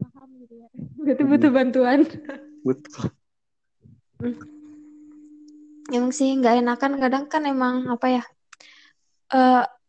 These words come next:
Speaker 1: yang nggak enak, di diri, nggak enak teh, nggak enakan teh
Speaker 2: Nah.
Speaker 1: nggak enak.
Speaker 2: <laughs> Kamu kan.
Speaker 1: Nggak enak. Ya,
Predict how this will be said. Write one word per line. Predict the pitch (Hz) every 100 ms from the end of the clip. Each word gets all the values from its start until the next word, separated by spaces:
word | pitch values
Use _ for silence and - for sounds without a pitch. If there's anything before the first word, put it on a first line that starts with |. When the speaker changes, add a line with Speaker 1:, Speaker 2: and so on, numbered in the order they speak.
| _ _ _ - 247
Speaker 1:
yang | 247 226 226
nggak | 269 392
enak, | 359 359 311
di | 254
diri, | 269 269
nggak | 269 269
enak | 285 285
teh, | 415 - 262
nggak | 254 254
enakan | 262 302 311
teh | 403
Speaker 2:
Nah. |
Speaker 1:
nggak | 381 294 415
enak. | 403 415
Speaker 2:
<laughs> | - 427 427 -
Kamu | - 233 127 -
kan. | 160 _ 117 - _ _ _ - - - -
Speaker 1:
Nggak | 311 311 370
enak. | 349 349 _ _ _ _ _ _ _ _ _ _ _ _ _ _ _ - _ - - _ _ _ _ 311
Ya, | 311